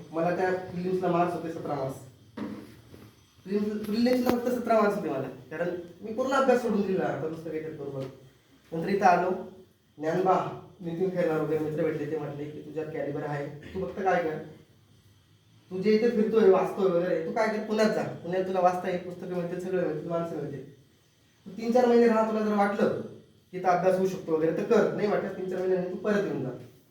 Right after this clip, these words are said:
मी, माऊली आणि निलेश, आम्ही तिघंही जण एकाच दिवशी सोबत गेलो. जातानाच वगैरे संघर्ष माऊलीने सांगितला अगोदर तुम्हाला.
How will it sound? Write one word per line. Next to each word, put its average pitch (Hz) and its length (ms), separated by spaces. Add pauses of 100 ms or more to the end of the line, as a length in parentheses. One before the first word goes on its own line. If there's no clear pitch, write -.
(140)
मी, 180 480
माऊली 160 420
आणि 160 180
निलेश, 160 360
आम्ही 165 200
तिघंही 170 360
जण 156 200
एकाच 160 260
दिवशी 156 240
सोबत 170 220 (100)
गेलो. 147 160 (580)
जातानाच 156 440
वगैरे 156 300
संघर्ष 147 380 (720)
माऊलीने 160 380
सांगितला 170 300
अगोदर 143 320
तुम्हाला. 139 400